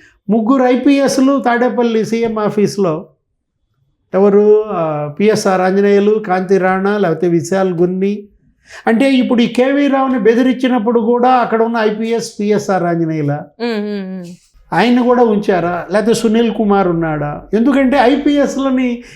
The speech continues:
Speaker 1: ఈ పనికే వాడుకున్నటువంటి విధానంలో, ఏది బెదిరింపులకి, కిడ్నాపులకి, ఆ, అక్కడ ఎవరెవరు ఉన్నారు? సజ్జలు ఉన్నాడా, ధనుంజయ రెడ్డి ఉన్నాడా, ఇంకా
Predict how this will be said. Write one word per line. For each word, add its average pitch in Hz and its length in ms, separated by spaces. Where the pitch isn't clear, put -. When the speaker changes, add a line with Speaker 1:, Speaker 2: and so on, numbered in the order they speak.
Speaker 1:
ఈ 233 240
పనికే 254 340
వాడుకున్నటువంటి 220 840
విధానంలో, 180 640
ఏది 202 480
బెదిరింపులకి, 190 960
కిడ్నాపులకి, 185 1000
ఆ, 208 240
అక్కడ 240 240
ఎవరెవరు 233 540
ఉన్నారు? 151 400
సజ్జలు 175 480
ఉన్నాడా, 147 560
ధనుంజయ 196 520
రెడ్డి 165 260
ఉన్నాడా, 143 500
ఇంకా 190 260